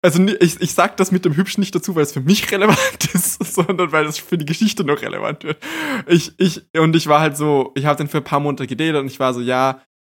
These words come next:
ich mag den ganz gerne, aber ich glaub, ich will halt, den halt nicht als Partner haben, so. Ähm, und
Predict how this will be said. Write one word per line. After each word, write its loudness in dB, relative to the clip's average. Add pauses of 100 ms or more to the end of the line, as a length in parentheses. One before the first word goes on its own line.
ich -10
mag 0
den -2
ganz -2
gerne, 2
aber -2
ich -6
glaub, -2
ich -14
will -4
halt, -8
den -6
halt -10
nicht -10
als -10
Partner -14
haben, -16
so. -16 (640)
Ähm, 2 (420)
und 4